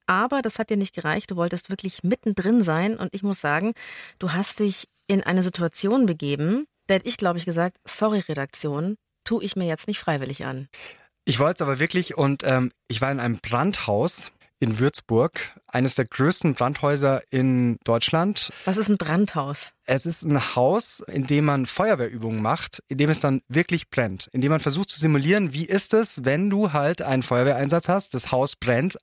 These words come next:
Speaker 2: alles steht in Flammen und du sollst helfen. Das muss man ja irgendwie üben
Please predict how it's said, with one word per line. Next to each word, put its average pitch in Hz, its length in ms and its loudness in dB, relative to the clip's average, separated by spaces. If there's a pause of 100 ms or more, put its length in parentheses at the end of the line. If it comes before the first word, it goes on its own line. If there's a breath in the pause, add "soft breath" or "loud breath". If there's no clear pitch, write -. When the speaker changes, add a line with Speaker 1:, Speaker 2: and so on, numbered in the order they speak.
Speaker 2:
alles 175 420 0
steht 165 300 2
in 139 180 0
Flammen 135 460 0 (720 loud breath)
und 139 160 2
du 151 40 4
sollst 156 300 2
helfen. 104 400 -2 (180)
Das 123 120 0
muss 180 160 4
man 180 80 4
ja 160 80 4
irgendwie 151 260 0
üben 120 360 0